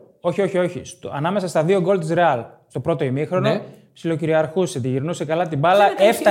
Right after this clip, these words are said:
Speaker 2: ευκαιρία.
Speaker 1: στην περιοχή, αλλά ναι, δεν έκανε
Speaker 2: Ναι,
Speaker 1: την καθαρή
Speaker 2: την
Speaker 1: ευκαιρία.
Speaker 2: κλασική ευκαιρία δεν είχε και αυτό θα πρέπει να προβληματίσει τον Τσάβη, ο οποίος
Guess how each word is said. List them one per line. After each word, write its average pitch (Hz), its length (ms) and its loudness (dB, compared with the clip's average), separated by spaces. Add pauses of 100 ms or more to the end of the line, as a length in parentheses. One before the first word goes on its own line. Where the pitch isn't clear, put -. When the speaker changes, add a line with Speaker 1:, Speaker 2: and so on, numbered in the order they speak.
Speaker 2:
ευκαιρία. 180 40 2
Speaker 1:
στην 165 180 2
περιοχή, 165 320 0
αλλά 311 180 2
ναι, 165 80 0
δεν 196 180 2
έκανε 180 220 0
Speaker 2:
Ναι, - 60 2
Speaker 1:
την 156 80 2
καθαρή 165 200 4
Speaker 2:
την 185 100 2
Speaker 1:
ευκαιρία. 165 300 -2
Speaker 2:
κλασική 147 380 -2
ευκαιρία 262 420 -2
δεν 233 200 0
είχε 220 240 -4
και - 180 -8 (280)
αυτό 196 280 -6
θα 285 100 -6
πρέπει 269 220 -6
να 269 80 -8
προβληματίσει 175 640 -8
τον 147 120 -12
Τσάβη, 120 420 -6 (120)
ο 151 60 -4
οποίος 135 440 -6